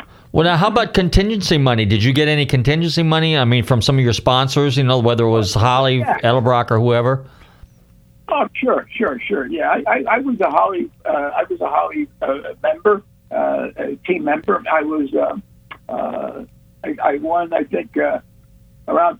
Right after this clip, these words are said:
Speaker 2: three thousand dollars worth of contingency money, and, uh, when I won the Winter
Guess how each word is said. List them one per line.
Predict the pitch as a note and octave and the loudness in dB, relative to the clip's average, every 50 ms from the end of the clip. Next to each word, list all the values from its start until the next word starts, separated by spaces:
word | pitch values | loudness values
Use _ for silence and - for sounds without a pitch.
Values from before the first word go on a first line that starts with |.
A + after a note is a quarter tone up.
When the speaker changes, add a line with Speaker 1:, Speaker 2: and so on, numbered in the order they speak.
| _ _ _ | _ _ _
Speaker 2:
three | - F3 G3 G3+ F#3+ | -6 -4 -4 -4 -2
thousand | - - F#3+ F#3 F3+ - E3 E3 | 0 0 0 0 0 -2 -4 -4
dollars | D#3+ F3+ G#3+ A3 - - | -2 0 0 -2 -2 -2
worth | D#3+ C#3 - | -4 -6 -6
of | - | -6
contingency | - - - D3 - C#3 C3 - - - - - | -8 -6 -4 -4 -4 -4 -6 -8 -6 -4 -4 -2
money, | - D#3 D#3+ D#3 D#3+ D#3+ D#3 D#3+ | 0 -2 -2 -2 -4 -6 -6 -6
and, | D#3 D#3 D3+ D3+ | -6 -6 -4 -2
uh, | D3+ D3 D3 D3 D3 D3 D3 | -2 -2 -2 -2 -2 -4 -4
when | - D#3 C#3+ | -4 -4 -4
I | D3 C#3 | -4 -4
won | D#3 E3+ E3 | -4 -6 -6
the | D#3 D#3+ | -6 -6
Winter | E3+ E3+ D#3+ | -6 -4 -2